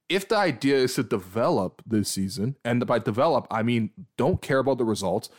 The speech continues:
You lose this game f-, fifty more times this season, and you have, well, I mean, nobody boos them in the arena, but honestly, probably people would start to boo if they do this every single game. Um, but,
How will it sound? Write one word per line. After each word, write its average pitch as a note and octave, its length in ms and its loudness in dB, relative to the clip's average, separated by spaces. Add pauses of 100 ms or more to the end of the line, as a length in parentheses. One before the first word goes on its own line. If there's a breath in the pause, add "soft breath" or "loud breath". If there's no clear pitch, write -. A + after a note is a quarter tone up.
(140 soft breath)
You D#3+ 220 2
lose E3 420 2
this C3+ 240 2
game B2 380 0 (420 soft breath)
f-, - 300 -18
fifty F#3+ 360 0
more D3 220 4
times G#2+ 380 -2
this G#2 160 0
season, G2 420 -6 (360 soft breath)
and G#2+ 180 2
you D3 160 4
have, A#2 440 0 (460)
well, B2 120 0
I B2 80 2
mean, A2 220 0
nobody B2+ 300 2
boos G#2+ 380 2
them G2 200 -4
in G2 80 -6
the F#2 60 -6
arena, G2+ 340 -2
but A2+ 160 0
honestly, A2 360 0
probably G#2+ 280 0
people G#2 240 0
would A2 160 0
start G2+ 220 -4
to F#2+ 40 -4
boo G2+ 240 -2
if F#2 120 -6
they G2 180 -2 (140)
do A2 120 0
this G2 180 -6
every A2 280 -2
single F#2 260 -4
game. F#2 260 -4 (480 soft breath)
Um, G#2+ 360 0 (1400)
but, C3 220 -2